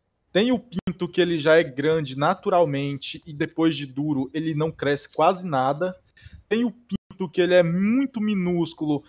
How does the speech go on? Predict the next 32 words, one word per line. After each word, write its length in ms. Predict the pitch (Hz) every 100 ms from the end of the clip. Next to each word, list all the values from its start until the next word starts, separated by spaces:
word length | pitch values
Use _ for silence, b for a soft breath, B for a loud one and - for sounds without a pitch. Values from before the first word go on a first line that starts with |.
| b
mas, 220 | 147 165
tipo, 280 | 170 156 180 175
quando 260 | 175 170
tá 140 | 170 165
ereto 400 | 160 160 160 160
ele 100 | 147
cresce 440 | - 156 190 -
bastante. 1000 | 156 160 - - 151 151 202 208 - 226 b b _ _ _ _ -
Tipo, 200 | 226 302
tem, 180 | 294 269
tem 140 | 254
vários 320 | 196 269 269
tipos, 300 | - 220 -
tá 80 | 147
ligado? 320 | 139 151 143
Tem, 160 | 190 202
tem 180 | 214 208
que 100 | 196
ver 160 | 208
se 120 | 214
o 20 | 247
pinto 320 | - - 185
do 100 | 190
cara 400 | - 156 190 -
já 240 | 139 165 165
é, 100 | 160
tipo, 220 | 165 143
seis 320 | - 165 170
centímetros 500 | 185 151 190 196 180
duro, 340 | 185 269 226 143
tá 120 | 117
ligado? 380 | 117 123 101